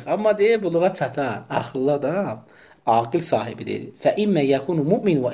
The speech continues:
immə yəkunu kafir. Ya, deyir, müsəlman olur, mömin olur, ya, deyir, kafir olur. Bax,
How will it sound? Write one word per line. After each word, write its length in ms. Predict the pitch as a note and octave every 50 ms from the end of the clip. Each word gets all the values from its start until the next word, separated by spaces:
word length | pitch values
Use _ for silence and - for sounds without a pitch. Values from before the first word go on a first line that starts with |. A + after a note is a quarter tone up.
| D#3
immə 220 | E3 D3+ B2 A2+ A#2
yəkunu 320 | A2+ G#2+ - D3+ E3+ E3+ E3 -
kafir. 400 | - G3 A#3 - - D#3+ - - - - _ _ _ _ _ -
Ya, 140 | F#3 G3+ E3
deyir, 380 | D#3 D3 C#3 C#3 B2+ A#2 A2 - - - _
müsəlman 480 | - A#2+ - C#3 C3 G2+ C3 D#3+ G#3 B3
olur, 180 | G3+ D#3 B2
mömin 360 | C3+ C#3 B2+ A#2+ A#2+ A#2+ A2+ A2
olur, 100 | A#2+ E3+
ya, 80 | F#3
deyir, 160 | F#3+ G#3 A3 -
kafir 300 | G3 F#3 F#3+ - G#3 F3
olur. 240 | B2+ A2 G#2 - - - _ _ _ _ _ _ _ _ _ _ _ _ -
Bax, 360 | B2+ C#3 E3+ G#3 G3+ -